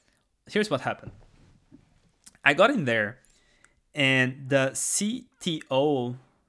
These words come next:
either C T O or C E O of the company, Jan Sup Lee, sits down with me, me and Murali, and he starts going through kind of, like, the, the idea behind of why he's building this formal,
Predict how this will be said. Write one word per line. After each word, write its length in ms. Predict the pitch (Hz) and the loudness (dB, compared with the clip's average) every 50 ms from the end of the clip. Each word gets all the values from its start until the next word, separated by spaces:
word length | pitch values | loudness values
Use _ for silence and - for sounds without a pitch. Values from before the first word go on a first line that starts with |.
| _ _ _ _ | _ _ _ _
either 180 | - 156 175 151 | -8 -6 -6 -4
C 200 | - - 156 143 | -4 -4 -6 -6
T 200 | 139 - 131 127 | -6 -4 -4 -2
O 80 | 127 | -2
or 160 | 127 123 117 110 | -2 -2 -2 -4
C 500 | - - 127 123 120 120 120 120 - _ - | -4 -6 -6 -4 -4 -4 -6 -8 -10 _ -12
E 160 | 123 117 113 | -10 -8 -6
O 200 | 120 143 160 147 | -4 -4 -4 -2
of 160 | 123 113 - - | -4 -4 -4 -6
the 100 | 113 104 | -12 -10
company, 480 | - 113 107 104 - 110 104 107 113 - | -10 -10 -12 -10 -12 -12 -14 -14 -14 -10
Jan 180 | 117 117 120 113 | -8 -6 -6 -6
Sup 340 | - - - 113 104 - - | -6 -6 -6 -8 -8 -8 -8
Lee, 380 | 113 123 131 131 113 107 110 - _ _ _ _ _ _ _ _ _ _ - | -6 -6 -6 -6 -6 -10 -12 -16 _ _ _ _ _ _ _ _ _ _ -14
sits 280 | - - 190 190 - | -8 -8 -6 -6 -4
down 340 | 139 120 117 131 143 135 123 | 0 2 2 2 2 0 -2
with 240 | 117 113 - - - | -4 -4 -6 -10 -10
me, 260 | 110 107 107 104 107 - _ _ _ _ _ _ - | -10 -8 -8 -10 -12 -14 _ _ _ _ _ _ -8
me 160 | 131 123 143 | -4 -2 -2
and 160 | 147 139 123 | 0 -2 -2
Murali, 440 | 117 110 104 104 107 107 104 98 98 - _ _ _ _ - | -4 -4 -4 -4 -4 -6 -6 -10 -14 -16 _ _ _ _ -10
and 280 | 135 135 131 131 135 | -6 -4 -4 -4 -4
he 120 | 131 - 165 | -4 -6 -6
starts 280 | - - - 214 - | -4 -4 -6 -6 -6
going 180 | - 160 160 151 | -8 -8 -8 -8
through 260 | - - - 139 139 | -10 -10 -10 -10 -8
kind 180 | 139 - 143 131 | -6 -6 -4 -4
of, 240 | 123 113 - - 127 | -4 -6 -8 -10 -6
like, 300 | 117 110 110 107 _ - | -6 -6 -6 -8 _ -8
the, 380 | 131 117 117 113 110 110 110 _ _ _ _ _ _ _ _ _ _ | -4 -4 -2 -2 -4 -4 -8 _ _ _ _ _ _ _ _ _ _
the 100 | - 135 | -12 -10
idea 400 | 139 127 127 135 139 151 139 120 | -10 -8 -4 -2 0 2 2 0
behind 400 | 113 117 110 110 120 117 113 113 | -2 -6 -8 -6 -4 -4 -4 -4
of 160 | 104 - - | -6 -8 -8
why 340 | - 110 113 123 127 127 120 | -4 -2 0 2 2 0 -2
he's 340 | 107 - 120 110 110 101 110 | -4 -8 -8 -10 -8 -10 -10
building 400 | 117 117 120 123 120 117 110 110 | -8 -6 -6 -4 -4 -6 -6 -6
this 180 | 107 107 101 - | -8 -8 -10 -10
formal, 480 | - - - 123 120 123 117 117 - | -12 -10 -8 -6 -6 -4 -6 -8 -10